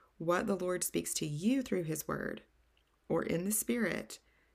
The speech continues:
does not have to make sense to anyone else. Again, it's not going to go against his word, right? But if he is giving you specific instruction for your life,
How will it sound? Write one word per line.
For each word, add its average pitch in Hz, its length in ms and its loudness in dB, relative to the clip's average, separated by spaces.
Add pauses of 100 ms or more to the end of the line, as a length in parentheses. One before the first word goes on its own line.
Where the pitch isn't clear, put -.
does 147 200 -4
not 160 300 0
have 165 200 -2
to 180 100 -2
make 156 200 -4
sense - 260 -4
to - 120 -4
anyone 147 360 -2
else. - 420 -10 (500)
Again, 170 600 2
it's - 180 -2
not 202 160 2
going 196 200 -2
to - 80 -4
go 180 160 0
against 196 460 -2
his 160 180 -4
word, 175 640 -2
right? 196 200 0
But 180 120 0
if 175 80 -2
he 208 160 2
is 277 120 0
giving 208 240 0
you 175 80 -6
specific 190 560 -4
instruction 175 560 -4
for 160 200 -2
your 165 320 0
life, 170 580 -2